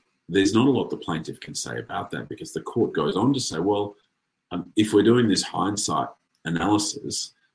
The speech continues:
then why do we, uh, rely on the very high value in twenty eighteen, the one point one five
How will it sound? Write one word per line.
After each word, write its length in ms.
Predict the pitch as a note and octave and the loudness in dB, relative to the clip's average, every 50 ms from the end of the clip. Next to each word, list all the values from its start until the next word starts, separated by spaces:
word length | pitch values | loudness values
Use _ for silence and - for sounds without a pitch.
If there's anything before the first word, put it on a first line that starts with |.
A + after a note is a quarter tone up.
| _ - | _ 0
then 340 | F2+ F#2 F#2 F#2 F2+ F2 - _ _ - | 2 4 4 4 2 0 -4 _ _ -10
why 540 | - E2+ F#2 F#2 F#2 F#2 C3 C#3 C3+ B2+ - - _ _ _ _ | -2 0 2 2 2 2 2 2 2 0 -2 -6 _ _ _ _
do 240 | - - F#2 - - | -8 -4 -4 -4 -4
we, 600 | D#3 - - E2 E2+ E2+ - - D3 D2+ D#2+ E2 _ _ _ _ _ _ _ _ - | -4 -4 -2 -2 -2 -2 -4 -6 -8 -10 -12 -12 _ _ _ _ _ _ _ _ -12
uh, 80 | D#2 C#2+ | -10 -6
rely 460 | C#2+ D2+ D2+ D2 D#2 D#2+ D#2+ E2+ E2+ | -4 -2 0 0 2 2 2 2 0
on 140 | D#2+ D#2 D#2 | 0 -2 -6
the 60 | D2+ | -8
very 340 | C2 - F2 E2 D2+ D2+ D2 | -6 0 0 0 2 0 -2
high 360 | C#2+ - F2 E2 F2 G#2 G#2+ | -4 -4 -4 -2 -2 -2 -2
value 420 | F2 E2+ D2 C#2+ D2 D2 C#2+ C#2 C#2 | -4 -4 -4 -2 -4 -4 -4 -6 -8
in 100 | C#2 C#2 | -10 -12
twenty 280 | - - D#2 D2+ C#2 - | -12 -10 -10 -8 -6 -6
eighteen, 440 | C#2 C2+ - - - C2 C#2+ F#2+ G#2+ | -6 -6 -6 -8 -8 -6 -4 -2 0
the 80 | A2+ - | 0 0
one 240 | - C#2+ C#2 C#2 - | 0 -4 -6 -8 -10
point 200 | - D2+ C2 B1+ | -16 -16 -16 -12
one 200 | B1+ C2+ C#2 - | -12 -12 -12 -12
five 260 | - B1 A#1 A#1+ | -10 -10 -10 -10